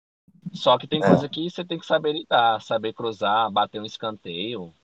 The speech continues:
Speaker 1: Tem um escanteio ridículo
Speaker 2: Sa-
Speaker 1: que o cara bate na, na Sul-Americana. Ave Maria.
Speaker 2: <laughs> Aquele escanteio é muito bom. <laughs>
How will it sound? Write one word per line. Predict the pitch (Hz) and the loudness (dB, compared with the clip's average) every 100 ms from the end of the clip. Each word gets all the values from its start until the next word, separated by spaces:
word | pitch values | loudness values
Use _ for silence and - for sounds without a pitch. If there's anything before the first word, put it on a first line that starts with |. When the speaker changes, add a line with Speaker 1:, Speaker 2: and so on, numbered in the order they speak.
| _ _ | _ _
Speaker 1:
Tem | 110 | -6
um | 113 | -6
escanteio | - 123 120 110 | -6 -6 -4 -4
ridículo | 135 160 127 - 120 | -4 -6 -8 -2 0
Speaker 2:
Sa- | |
Speaker 1:
que | 117 | 0
o | |
cara | - 113 110 | 2 2 4
bate | 101 98 - | 2 2 -2
na, | 104 98 90 - _ _ _ | -4 -6 -6 -8 _ _ _
na | 107 | -6
Sul-Americana. | - 113 110 107 98 92 85 117 107 - - - - | -2 -2 -2 -4 -8 -8 -6 -4 -6 -4 -4 -2 0
Ave | - 160 - 117 | 0 2 -2 0
Maria. | 107 90 85 - - _ _ - | 0 0 -2 -4 -10 _ _ -20
Speaker 2:
<laughs> | - - 143 - 165 - - | -16 -10 -6 -2 -2 0 -2
Aquele | - 302 294 | -4 -2 -2
escanteio | - 196 - 185 185 | 2 2 8 10 12
é | |
muito | 180 185 175 | 12 8 6
bom. | 143 147 196 | 8 8 8
<laughs> | - 381 440 | 8 6 8